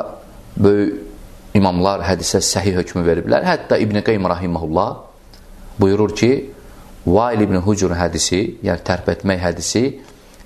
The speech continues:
isbat edilib, isbat olub,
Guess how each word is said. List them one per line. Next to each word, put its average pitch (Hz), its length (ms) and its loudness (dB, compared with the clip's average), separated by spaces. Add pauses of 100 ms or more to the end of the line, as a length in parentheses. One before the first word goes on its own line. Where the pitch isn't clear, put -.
(140)
isbat 107 760 0
edilib, 92 540 2 (1080)
isbat - 560 -2
olub, 98 380 2